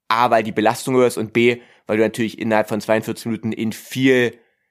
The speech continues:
mehr Situationen auch gebracht wirst, in denen du dich verletzen kannst. Du kämpfst um mehr Rebounds, du drivest häufiger zum Korb, du fällst häufiger auf den Boden. So, das ist ja klar. Aber was diese Studien ergeben haben, ist, dass quasi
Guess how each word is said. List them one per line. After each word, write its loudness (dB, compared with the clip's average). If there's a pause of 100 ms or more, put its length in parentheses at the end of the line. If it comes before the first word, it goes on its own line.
(120)
mehr 2
Situationen 0
auch -2
gebracht -4
wirst, -2
in -4
denen 2 (160)
du -2
dich -4
verletzen 0
kannst. -6
Du -8
kämpfst -4
um -4
mehr 0
Rebounds, 0 (380)
du -8
drivest 0
häufiger -2
zum -10
Korb, 0
du -6
fällst -2
häufiger 0
auf -2
den -8
Boden. 0 (140)
So, -4
das -2
ist -6
ja 4
klar. -2 (320)
Aber 2 (140)
was -6
diese -6
Studien -2
ergeben 0
haben, 2
ist, -8
dass -6
quasi -6